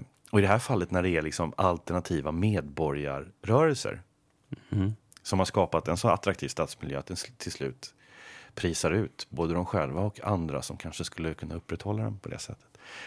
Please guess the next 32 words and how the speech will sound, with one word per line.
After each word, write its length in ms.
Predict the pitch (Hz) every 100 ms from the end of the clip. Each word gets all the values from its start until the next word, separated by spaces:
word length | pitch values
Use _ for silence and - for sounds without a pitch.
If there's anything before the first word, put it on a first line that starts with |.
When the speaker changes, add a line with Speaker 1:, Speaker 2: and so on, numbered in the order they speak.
| -
Speaker 1:
Men 80 | 101
som 160 | 113
San, 500 | 107 123 117 92 92 87
San 220 | - 117
Francisco 400 | 127 123 143 135
var 160 | 85
ju 120 | 80 78
en 80 |
gång, 240 | 73 71 - _ _ _ _ _ _ _ _ - - - _
var 260 | 82 92 90
ju 80 |
en 220 | 87 82 76
gång 320 | 71 69 - _ - - - -
den 140 | 92
mest 280 | 87 85 -
alternativa 880 | 110 101 87 90 - 71 - - 117
stan 360 | - 95 78 - - - -
i 100 | 87
U 120 | 71
S 140 | -
A, 140 | - 101 - -
som 160 | -
man 180 | 80 64
känd 340 | - - 82 78
för 80 | 80
de 80 |
här 80 | 67
Castro-kvarterens 1040 | - - - - - - - - - -
gaykultur 720 | - 76 76 - - - - -
och 140 | -
teater 580 | - 78 85 - - 69
och 140 | 73